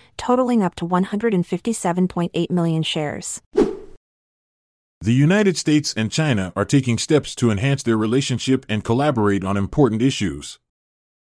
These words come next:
Speaker 2: They intend to establish two working groups that will focus on matters related to the Asia-Pacific region and maritime concerns.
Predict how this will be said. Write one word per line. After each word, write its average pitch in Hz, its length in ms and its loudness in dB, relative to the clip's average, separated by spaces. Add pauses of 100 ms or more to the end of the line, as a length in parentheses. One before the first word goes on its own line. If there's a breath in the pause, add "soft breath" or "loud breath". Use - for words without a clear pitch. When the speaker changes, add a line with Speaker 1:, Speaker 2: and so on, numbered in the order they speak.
(160)
Speaker 2:
They 120 200 4
intend 170 380 2
to 127 100 4
establish 127 500 0
two 180 180 2
working 135 360 2
groups 98 320 -2
that 110 140 0
will 101 120 0
focus 156 400 0
on 104 160 -2
matters 101 460 -4
related 131 400 0
to 117 100 0
the 101 160 -2
Asia-Pacific 135 680 0
region 123 480 -2
and 107 200 -2
maritime 113 560 0
concerns. 101 680 -6